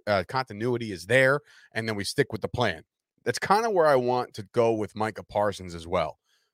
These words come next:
Are we gonna move him to edge, or are we gonna have him at linebacker? Let's not take this all the way to September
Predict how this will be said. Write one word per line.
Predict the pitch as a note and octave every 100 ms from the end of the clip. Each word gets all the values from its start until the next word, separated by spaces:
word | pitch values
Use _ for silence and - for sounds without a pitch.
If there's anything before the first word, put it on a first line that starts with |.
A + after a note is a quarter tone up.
| -
Are | G2
we | A2
gonna | G#2+
move | G#2 E3
him | G#3
to | A3+ -
edge, | D#3 D3 D3 - A2+
or |
are | A#2+
we | A#2+
gonna | A#2+ A2+
have | A#2+
him | A2+
at | G#2+
linebacker? | G#2+ G2+ F#2 F2 E2+ E2 _
Let's | A2 D#3 -
not | A3 F#3+
take | F#3+
this | D#3+ C#3+
all | C#3+
the |
way | C3
to | B2
September | A#2 F#2+ C#3+ B2 G2